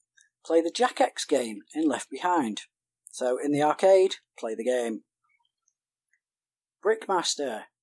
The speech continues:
Win the brick throwing contest. So you have to aim bricks at a car, uh, while your friend, I forget her name,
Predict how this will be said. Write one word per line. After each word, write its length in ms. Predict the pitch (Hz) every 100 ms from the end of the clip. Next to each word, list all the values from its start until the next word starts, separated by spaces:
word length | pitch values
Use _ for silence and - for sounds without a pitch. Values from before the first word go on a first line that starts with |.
| _
Win 240 | 143 214 233
the 80 | 220
brick 360 | 165 202 - - -
throwing 520 | - 143 156 151 151 _ _
contest. 880 | - 147 156 - 139 107 - - - _ _ - - _
So 300 | - 175 175
you 120 | 175
have 140 | 185 208
to 140 | 226
aim 140 | 233 220
bricks 320 | 208 - -
at 140 | 185 -
a 20 |
car, 360 | 180 160 156 - _ _ _ _ -
uh, 320 | 139 143 139
while 480 | 135 143 139 139 135
your 340 | 143 139 135 127
friend, 480 | 160 151 156 165 - _ _ _ _
I 120 | 127
forget 320 | 123 131 135 135
her 180 | 135
name, 360 | 131 135 135